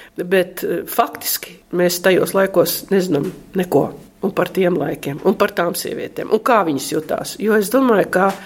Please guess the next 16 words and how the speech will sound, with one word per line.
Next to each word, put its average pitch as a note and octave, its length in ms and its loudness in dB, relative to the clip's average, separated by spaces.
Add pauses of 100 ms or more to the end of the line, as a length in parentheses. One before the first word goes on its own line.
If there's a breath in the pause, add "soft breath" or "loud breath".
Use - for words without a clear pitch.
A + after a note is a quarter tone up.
(440 loud breath)
katrs G#3+ 380 -2
cilvēks F#3+ 380 2
piedzimstot, A3+ 600 -2
viņš A3 220 -2 (260)
ienirst A3 640 0
tai G3+ 100 4
savā F3+ 560 2 (160)
laikmetā, G#3+ 600 0 (160)
un F#3 160 2 (180)
viņš A3 240 -2
ir D4+ 240 2
tur A3+ 300 2 (180)
reāli, E3+ 560 2
un G3+ 140 0
viņš D4 240 2 (340)
nemaz C4+ 260 2